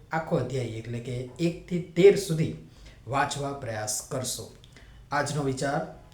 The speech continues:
ખ્રિસ્તમાં અતિ પ્રિયવાલા મિત્રો, પ્રભુ ઈસુ ખ્રિસ્તના મહાન, મોટા અને ગૌરવી નામમાં આપ સર્વને સવારની ખૂબ સારી પ્રેમી સલામ.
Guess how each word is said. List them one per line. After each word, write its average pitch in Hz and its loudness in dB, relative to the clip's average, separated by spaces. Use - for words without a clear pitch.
ખ્રિસ્તમાં 175 2
અતિ 175 2
પ્રિયવાલા 151 2
મિત્રો, 131 -2
પ્રભુ 120 -4
ઈસુ 127 0
ખ્રિસ્તના 151 0
મહાન, 147 0
મોટા 135 -2
અને 117 -6
ગૌરવી 170 8
નામમાં 160 2
આપ 135 -2
સર્વને 160 2
સવારની 135 2
ખૂબ 208 -6
સારી 139 0
પ્રેમી 110 -6
સલામ. - -2